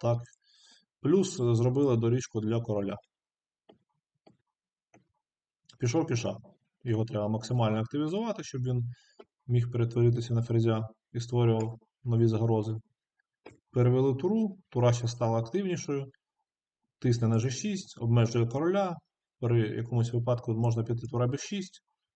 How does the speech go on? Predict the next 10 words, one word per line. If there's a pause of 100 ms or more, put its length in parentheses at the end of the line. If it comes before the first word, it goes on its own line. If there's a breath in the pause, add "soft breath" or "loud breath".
(1600)
Причепилися
до
Д
п'ять
слабкості. (560)
Пропонують
нам
обмін, (200)
дали
шах.